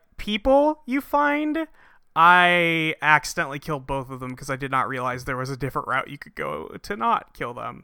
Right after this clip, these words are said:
So, but also I didn't feel bad about it. They didn't know what was going on.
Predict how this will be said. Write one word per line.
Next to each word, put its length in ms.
So, 440
but 80
also 180
I 80
didn't 180
feel 180
bad 280
about 320
it. 260
They 140
didn't 160
know 100
what 120
was 100
going 260
on. 320